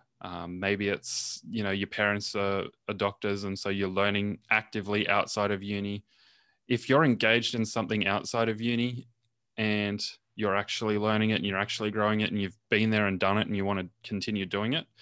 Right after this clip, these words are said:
certainly that can be a pathway to success. It's also valid that it is a pathway to debt, uh, four, four years of your life gone and you've not really gained any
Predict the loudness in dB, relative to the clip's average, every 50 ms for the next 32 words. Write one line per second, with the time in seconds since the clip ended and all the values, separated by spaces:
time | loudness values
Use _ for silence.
0 | -20 -20 -20 _ _ -8 -2 2 2 2 2 2 0 -2 -2 -4 -6 -10 _ _
1 | _ _ _ _ _ _ _ _ _ _ _ _ _ _ _ 0 0 0 0 -4
2 | -4 -4 -2 0 0 0 0 0 -2 -6 -10 _ _ _ _ _ _ -4 -4 0
3 | 0 0 0 0 -2 -4 -4 -4 -6 -8 -8 -8 -8 -8 -6 -2 0 0 0 -2
4 | -4 -6 -8 -8 -10 _ _ _ _ _ _ _ _ -8 -4 0 2 2 2 2
5 | 2 2 2 2 4 4 4 4 4 2 2 2 2 2 2 2 0 -2 -2 -2
6 | -2 -4 -4 0 2 2 2 2 0 0 0 0 0 -2 -4 -4 -4 -4 -4 0
7 | 2 2 2 2 0 -6 _ _ _ _ _ _ _ _ _ _ -14 -10 -8 -6
8 | -6 -8 -8 -8 -2 2 4 6 6 6 4 0 -4 _ _ 0 4 4 4 6
9 | 4 4 4 4 2 0 0 0 0 2 4 4 2 2 -2 -2 0 0 0 0
10 | -2 -2 -2 -4 -6 -4 -4 -6 -4 -2 -2 -2 0 -2 -2 -2 0 0 0 0
11 | 0 -2 -4 -4 -4 -2 -2 -2 -4 -4 -6 -8